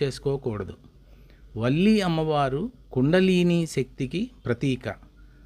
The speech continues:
ఆ శక్తి చలనానికి, ఆగమనంలో ప్రాకే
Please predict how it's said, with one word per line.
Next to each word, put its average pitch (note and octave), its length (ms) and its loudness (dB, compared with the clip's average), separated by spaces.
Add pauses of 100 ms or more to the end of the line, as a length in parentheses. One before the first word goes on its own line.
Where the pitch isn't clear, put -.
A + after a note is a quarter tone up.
(160)
ఆ A#2 160 0
శక్తి - 480 -2 (360)
చలనానికి, F3+ 800 2 (600)
ఆగమనంలో D#3+ 920 2
ప్రాకే D3 540 -2